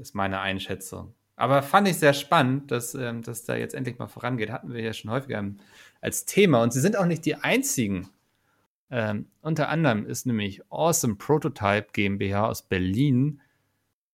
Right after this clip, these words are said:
Die entwickeln die Mannschaft. Das ist ein Free-to-Play-Fußballmanager für sechshundertzwanzigtausend Euro dabei. Dann noch Promotion Software G M B H aus Tübingen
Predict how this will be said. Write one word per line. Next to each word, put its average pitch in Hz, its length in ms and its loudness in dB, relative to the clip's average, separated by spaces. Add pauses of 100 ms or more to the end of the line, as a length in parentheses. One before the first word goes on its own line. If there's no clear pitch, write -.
(160)
Die 110 100 -4
entwickeln 104 760 -2 (180)
die 101 80 -2
Mannschaft. 110 640 0
Das 110 80 -10
ist 104 100 -8
ein 107 140 -4
Free-to-Play-Fußballmanager 101 1600 -2 (520)
für - 180 -2
sechshundertzwanzigtausend 113 1120 -2
Euro 90 240 -6
dabei. 92 560 0 (920)
Dann 107 240 6
noch 98 320 2 (280)
Promotion 139 640 0
Software 147 500 -4
G 104 180 -2
M 101 120 0
B 101 120 0
H 104 100 0
aus - 260 -8
Tübingen 135 720 -2